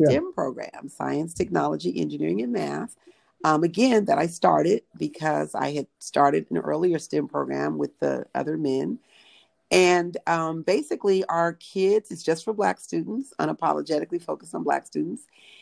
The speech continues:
Speaker 2: And our children meet one Saturday a month for four hours for stem instruction. We have the only all African-American science fair west of the Mississippi, um,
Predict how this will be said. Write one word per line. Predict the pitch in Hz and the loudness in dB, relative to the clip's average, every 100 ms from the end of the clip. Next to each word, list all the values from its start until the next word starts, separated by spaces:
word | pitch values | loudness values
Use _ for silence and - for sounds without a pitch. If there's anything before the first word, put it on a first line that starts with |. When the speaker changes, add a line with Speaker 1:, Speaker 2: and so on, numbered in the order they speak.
| - - | -20 -2
Speaker 2:
And | 165 165 160 160 - | 2 4 4 0 0
our | 156 151 | 0 0
children | - 180 180 202 214 190 | 0 0 2 2 2 4
meet | 180 - | 2 2
one | 143 151 160 | 0 0 0
Saturday | - 170 170 175 190 | 2 2 4 4 2
a | |
month | 180 170 170 | 2 -2 -2
for | 156 | -6
four | - 151 170 - | -6 -2 -2 -2
hours | 147 147 165 220 - _ _ _ - | -4 -4 -6 -6 -12 _ _ _ -2
for | 156 | 0
stem | 165 - 160 151 | 0 2 4 4
instruction. | 143 - 104 - - 110 - _ _ _ _ | 0 -2 -6 -6 -12 -12 -14 _ _ _ _
We | 160 180 | 2 4
have | 175 151 | 4 2
the | - | 2
only | 165 180 202 220 - - | 4 4 4 0 -2 2
all | 156 165 175 - | 4 4 2 2
African-American | 160 165 170 165 160 156 156 147 | 2 2 -2 -2 0 -2 -4 -4
science | 156 151 175 170 | -2 0 -2 -4
fair | 185 190 202 233 _ _ - | -6 -4 -6 -10 _ _ -4
west | 139 160 165 - | 2 4 2 -2
of | 165 | -4
the | 160 | -2
Mississippi, | 160 - 165 180 185 285 381 - _ _ _ _ _ - | -2 -4 -8 -6 -2 -2 -2 -8 _ _ _ _ _ -2
um, | 156 156 147 147 - | 2 2 0 -4 -8